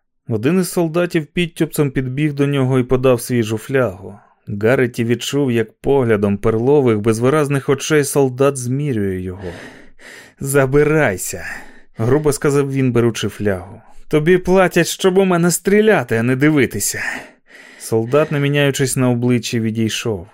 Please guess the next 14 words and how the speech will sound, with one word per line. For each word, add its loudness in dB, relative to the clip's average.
Гарреті 0
змусив 0
себе 0
йти -4
трохи -4
швидше. -8
Вони 0
продовжували 0
підніматися. -8
Більше -4
ніхто -2
не 0
отримав -2
кулю, -2